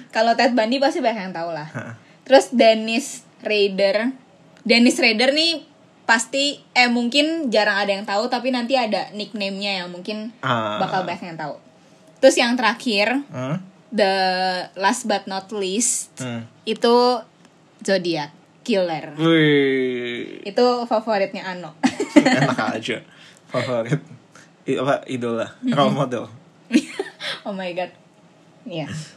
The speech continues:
Speaker 1: Jadi pertama kita ke <coughs> si Ahmad Suraji dulu ya.
Speaker 2: Hmm.
Speaker 1: Si Ahmad ini, dia tuh,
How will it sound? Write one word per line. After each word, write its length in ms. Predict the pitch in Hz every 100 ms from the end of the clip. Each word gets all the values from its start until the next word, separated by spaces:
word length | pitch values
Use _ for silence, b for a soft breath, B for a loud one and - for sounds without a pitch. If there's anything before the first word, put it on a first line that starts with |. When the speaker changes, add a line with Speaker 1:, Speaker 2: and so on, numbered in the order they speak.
| - b b b
Speaker 1:
Jadi 280 | 220 208 262
pertama 420 | 254 233 214 254
kita 320 | 277 254 285
ke 200 | - 214 214 226 - 208
<coughs> 280 | 135 -
si 220 | - 208 190
Ahmad 380 | 196 220 196
Suraji 400 | - 220 185 180
dulu 160 | 185 190
ya. 200 | 185 135
Speaker 2:
Hmm. 200 | - 123
Speaker 1:
Si 140 | -
Ahmad 340 | - 190 208 175
ini, 440 | 226 226 165 180 233 _ b b b b b
dia 220 | b 220 247
tuh, 560 | 285 294 294 294 269